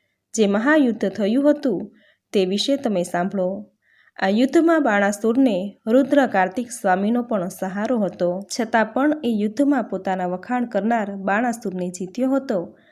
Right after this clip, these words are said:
અને તેને અંતે જીવતો છોડ્યો હતો. બાણે ભગવાન મહાદેવે વરદાન આપ્યું હતું, હંમેશા પોતાની નજીક જ રહેવાનું તેને વચન આપ્યું હતું તથા પોતાના ગણોના નાયકનું પદ આપ્યું હતું.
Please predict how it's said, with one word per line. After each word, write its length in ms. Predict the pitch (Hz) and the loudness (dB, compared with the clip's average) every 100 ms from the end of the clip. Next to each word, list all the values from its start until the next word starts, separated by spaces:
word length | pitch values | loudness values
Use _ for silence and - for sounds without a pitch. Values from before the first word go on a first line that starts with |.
| _ _ | _ _
અને 240 | 233 277 247 | 2 4 4
તેને 300 | 208 196 - | 0 -2 -2
અંતે 560 | 202 254 254 180 202 | 0 0 0 -4 -6
જીવતો 520 | 190 - 233 254 190 | -8 -4 -2 -2 -4
છોડ્યો 340 | 175 - 190 233 | -6 -6 -4 -4
હતો. 520 | 196 - 175 196 - _ _ _ _ - | -4 -4 -8 -8 -14 _ _ _ _ 0
બાણે 440 | 208 214 247 196 | 2 2 0 -4
ભગવાન 480 | 202 214 196 269 277 | -4 -4 0 0 2
મહાદેવે 580 | 202 208 185 196 226 220 | 0 -2 -2 -2 -2 -2
વરદાન 400 | 185 180 220 226 | -4 -4 -4 -6
આપ્યું 460 | 180 180 - 202 | -8 -12 -8 -6
હતું, 460 | 202 285 240 170 - _ _ _ - | -4 0 0 -2 -10 _ _ _ -2
હંમેશા 460 | 277 311 294 233 | 2 2 2 -2
પોતાની 460 | 196 196 190 190 190 | -6 -6 -4 -4 -4
નજીક 440 | 185 185 214 240 | -4 -4 -4 -2
જ 180 | 277 - | -2 -2
રહેવાનું 640 | 202 180 202 214 233 185 | -4 -4 -2 -2 -2 -4
તેને 240 | - 180 175 | -6 -6 -4
વચન 340 | 170 180 247 | -6 -4 -4
આપ્યું 380 | 208 175 185 190 | -4 -6 -8 -8
હતું 380 | 180 170 202 - _ _ _ | -8 -10 -12 -14 _ _ _
તથા 320 | 202 202 220 180 | -8 -2 0 -2
પોતાના 460 | 185 190 185 180 | -6 -6 -4 -4
ગણોના 520 | 180 185 214 262 247 | -2 -2 0 0 -2
નાયકનું 640 | 196 175 185 196 226 175 - | -2 -4 -4 -4 -6 -6 -4
પદ 220 | 196 240 | -2 -2
આપ્યું 400 | 190 - 180 190 | -4 -6 -6 -6
હતું. 400 | 180 175 190 | -8 -10 -10